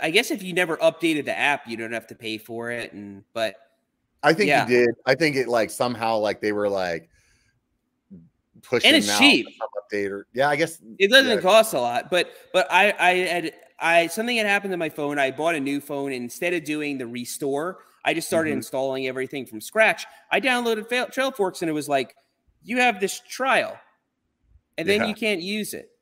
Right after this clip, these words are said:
Speaker 1: And maybe there's a way to use it for free, but it, the way it looked to me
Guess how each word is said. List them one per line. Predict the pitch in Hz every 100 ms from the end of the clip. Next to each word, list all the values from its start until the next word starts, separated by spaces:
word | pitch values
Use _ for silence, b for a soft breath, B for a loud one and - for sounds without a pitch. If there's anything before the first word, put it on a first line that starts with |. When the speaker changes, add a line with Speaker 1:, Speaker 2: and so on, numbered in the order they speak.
| _
Speaker 1:
And | 175 180 175 160
maybe | 143 151 196 220
there's | 269 269 262
a |
way | 240 254
to | 247
use | 240 240
it | 247
for | 240 226
free, | 247 247 247
but | 165 151 -
it, | 143 143
the | 143
way | 147 160 208
it | 220
looked | 175 196 202
to | -
me | 135 175 214 127 117